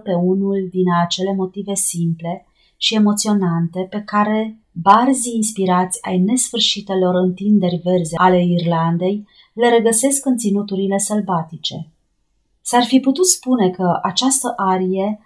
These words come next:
avea o legătură directă și reală cu tânăra fată din vis și, fiind vorba de o amintire, lucrul era posibil. Chipul lui Rio Santo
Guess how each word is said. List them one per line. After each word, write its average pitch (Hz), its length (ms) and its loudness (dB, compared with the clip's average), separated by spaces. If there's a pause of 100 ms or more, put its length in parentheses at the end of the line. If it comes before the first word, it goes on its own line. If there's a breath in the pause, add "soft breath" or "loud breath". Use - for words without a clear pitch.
(120)
avea 233 320 2
o 277 40 8
legătură 254 480 2
directă 208 500 -2
și 202 240 -2
reală 214 440 2
cu 180 120 -8
tânăra 180 380 -2
fată 170 340 -6
din 170 280 0
vis 160 480 -6 (300 soft breath)
și, 208 340 0
fiind 240 280 -2
vorba 220 320 2
de 170 220 2
o 170 60 2
amintire, 185 800 -2 (160 soft breath)
lucrul 247 580 0 (200)
era 254 260 4
posibil. 185 640 -2 (920)
Chipul 269 420 6
lui 185 240 8
Rio 208 240 4
Santo 180 680 0